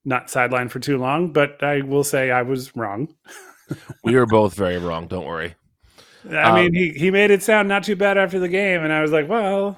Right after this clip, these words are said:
Speaker 1: you know, the hamstring, he, he,
Speaker 2: Yeah.
Speaker 1: he, he was right about that, so maybe he's
Speaker 2: And he
Speaker 1: right
Speaker 2: kn-,
Speaker 1: about this."
Speaker 2: he knows his body better than we do, et cetera, et cetera, right?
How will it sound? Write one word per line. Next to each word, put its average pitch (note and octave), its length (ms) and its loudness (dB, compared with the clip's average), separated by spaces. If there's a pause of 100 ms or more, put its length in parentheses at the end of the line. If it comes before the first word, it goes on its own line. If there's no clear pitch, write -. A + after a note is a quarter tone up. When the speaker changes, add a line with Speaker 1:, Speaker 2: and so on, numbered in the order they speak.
Speaker 1:
you F3 160 -8
know, E3 460 -4
the D3 100 -4
hamstring, D3+ 720 -2
he, B2+ 240 -8
he, C3 180 -8
Speaker 2:
Yeah. A#2+ 200 -2
Speaker 1:
he, C3+ 80 -6 (220)
he C3 60 -6
was C3 120 -6
right E3+ 120 0
about E3 200 -2
that, E3 440 0
so D3 160 -6
maybe D#3+ 220 -2
he's E3 100 -2
Speaker 2:
And D#3+ 60 2
he - 80 4
Speaker 1:
right C#3+ 60 0
Speaker 2:
kn-, D3 60 0
Speaker 1:
about C#3+ 140 -8
this." D3 380 -4 (120)
Speaker 2:
he B2+ 120 0
knows C#3 220 2
his C3 100 -4
body A#2 300 2
better A#2+ 240 -2
than C3+ 100 -4
we G#2 160 -2
do, G#2 200 -2
et G2+ 80 -6
cetera, G#2+ 280 -6
et G2 80 -8
cetera, G2 380 -6
right? G#2 260 -4